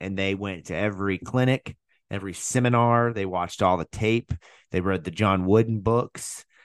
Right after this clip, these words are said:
uh, and they got their coaching back in check and back in line.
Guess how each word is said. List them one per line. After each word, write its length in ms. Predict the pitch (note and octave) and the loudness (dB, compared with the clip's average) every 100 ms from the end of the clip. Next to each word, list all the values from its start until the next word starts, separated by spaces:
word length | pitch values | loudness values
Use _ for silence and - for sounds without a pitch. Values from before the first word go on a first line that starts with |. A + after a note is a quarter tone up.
| _ - | _ -6
uh, 240 | F#2 E2+ - | -2 -2 -4
and 160 | G2 | -4
they 120 | F#2+ | -2
got 300 | F2 G2 F2+ - _ _ | 0 0 0 -4 _ _
their 160 | - F#2+ | -4 -2
coaching 720 | - A#2 A#2 - A2 G2+ F#2+ - - _ | -2 -2 -2 -4 -6 -8 -10 -12 -20 _
back 320 | F#2+ F#2 F#2+ - - | 0 0 -2 -8 -16
in 200 | - F#2+ F2 | -8 -6 -6
check 380 | - F2 D2+ | -4 -2 -4
and 140 | F2+ F2 | -6 -4
back 220 | F2 E2+ | -4 -4
in 140 | F2 E2+ | -6 -4
line. 380 | F2 E2+ E2 | -4 -4 -6